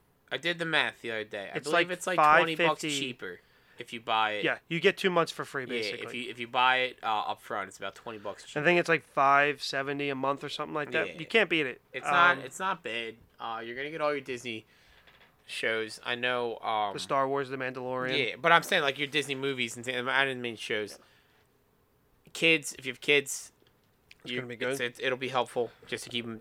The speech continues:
Speaker 1: kinda occupied.
Speaker 2: The Lion King is gonna premiere on there first. Captain Marvel is gonna be on there
Speaker 1: Yeah.
Speaker 2: first.
Speaker 1: So Disney
Speaker 2: All
Speaker 1: Plus,
Speaker 2: this shit.
Speaker 1: obviously a big deal. Uh, they're, they're pushing that, which is clear because now you're gonna have all these people who are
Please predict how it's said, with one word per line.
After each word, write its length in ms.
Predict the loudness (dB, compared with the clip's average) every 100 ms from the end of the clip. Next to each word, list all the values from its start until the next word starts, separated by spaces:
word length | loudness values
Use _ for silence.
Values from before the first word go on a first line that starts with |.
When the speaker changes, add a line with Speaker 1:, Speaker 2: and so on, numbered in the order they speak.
| -6
Speaker 1:
kinda 220 | 2 4
occupied. 520 | 4 2 0 2 2 0
Speaker 2:
The 120 | -6
Lion 420 | 0 4 4 4
King 400 | 0 0 0 -2
is 180 | -6 -8
gonna 200 | -6 -6
premiere 340 | -6 -4 -2 -2
on 80 |
there 120 | -2 -4
first. 560 | 4 6 6 2 -6
Captain 300 | -6 -6 -4
Marvel 300 | 0 0 0
is 80 | -4
gonna 120 | -4
be 80 | -4
on 100 | 0
there 160 | 0 2
Speaker 1:
Yeah. 60 |
Speaker 2:
first. 460 | 2 0 0 -6 -14 _ _ _ _
Speaker 1:
So 360 | -2 0 0 -2
Disney 340 | -2 -2 -4
Speaker 2:
All 60 | 2
Speaker 1:
Plus, 240 | 4 4
Speaker 2:
this 60 | 6
shit. 60 |
Speaker 1:
obviously 480 | 8 8 4 -2 -2
a 40 |
big 240 | 0 -2 0
deal. 320 | -4 -2 -6 _ _ _
Uh, 320 | -2 0 0
they're, 240 | -2 -4 -6
they're 140 | -6 -8
pushing 440 | -6 -6 -6 -2
that, 240 | 0 0 -4 -20 _ _ -18
which 200 | -14 -12
is 200 | -12 -16
clear 360 | -8 -4 -4
because 460 | -6 -10 -10 -12 -10
now 160 | -4 -4
you're 120 | -4
gonna 160 | -8
have 320 | -8 -8 -8 -12 _ _ _ _ _ _ _ _
all 220 | -6 -6 -6
these 160 | -10
people 360 | -10 -12 -8 -8
who 200 | -6 -6
are 440 | -4 -4 -4 -6